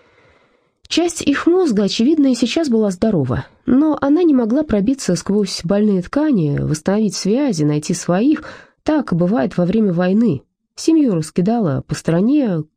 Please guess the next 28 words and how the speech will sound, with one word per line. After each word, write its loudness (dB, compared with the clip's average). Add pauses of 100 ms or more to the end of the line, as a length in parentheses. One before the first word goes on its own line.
(200)
кто 0
на 0
фронте, -2
и 0
неизвестно, 0
жив -2
ли 0
или 0
погиб, 0 (320)
а -2
может 2
быть, -2
ранен 0
и 0
лежит -2
в -2
госпитале, 0
или -2 (100)
пропал 0
без 0
вести, -2 (340)
и 0
про 0
остальных 0
тоже 0
ничего 0
не 0
известно. -2